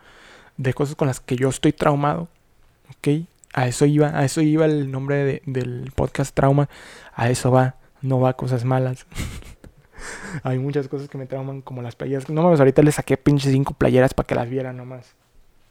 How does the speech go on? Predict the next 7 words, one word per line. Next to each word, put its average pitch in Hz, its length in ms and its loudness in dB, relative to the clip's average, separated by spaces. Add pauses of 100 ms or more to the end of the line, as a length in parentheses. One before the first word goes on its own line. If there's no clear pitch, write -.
(460)
Cuatro, - 300 -10
perdón, - 320 -6 (100)
cuatro. - 340 -4 (2250)
Nomás 123 280 -2
para, 139 300 2
para 131 340 2
demostrarles. 135 840 0